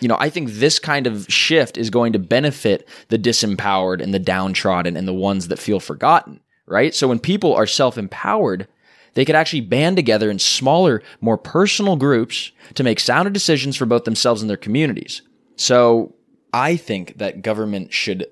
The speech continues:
have less and less power over time, not more and more power over time, because they've proven that they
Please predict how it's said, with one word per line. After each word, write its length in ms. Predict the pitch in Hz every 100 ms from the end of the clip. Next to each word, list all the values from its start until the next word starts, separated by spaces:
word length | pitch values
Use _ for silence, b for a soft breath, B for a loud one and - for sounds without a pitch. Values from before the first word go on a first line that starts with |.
| -
have 400 | - 92 87 -
less 380 | 90 101 110 -
and 180 | - 95
less 360 | 95 110 - -
power 480 | - 85 87 80
over 280 | 67 85 85
time, 360 | - 80 82 85
not 260 | 90 -
more 400 | 104 98 104 107
and 180 | 98 92
more 320 | 90 98 101
power 380 | 92 92 87 87
over 180 | 87 87
time, 280 | - 90 92
because 160 | 101
they've 280 | 101 95 _
proven 540 | - - 196 170 131 131
that 160 | -
they 260 | 131 135